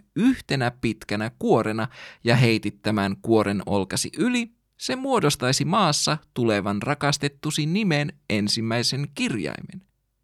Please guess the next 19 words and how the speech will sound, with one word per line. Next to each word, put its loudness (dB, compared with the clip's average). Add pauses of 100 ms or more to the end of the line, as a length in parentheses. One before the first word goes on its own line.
(500)
Ei 2
mitenkään 0
maailman -2
tarkinta 0
ennustusta, -2 (320)
mutta -4
kuitenkin -2
hyvin 2
suuntaa -2
antava, -4 (280)
etenkin -2
jos 0
muodostunut 0
kirjain 0
oli 2
sieltä 2 (280)
harvinaisemmasta 2
päästä, -4
kuten -4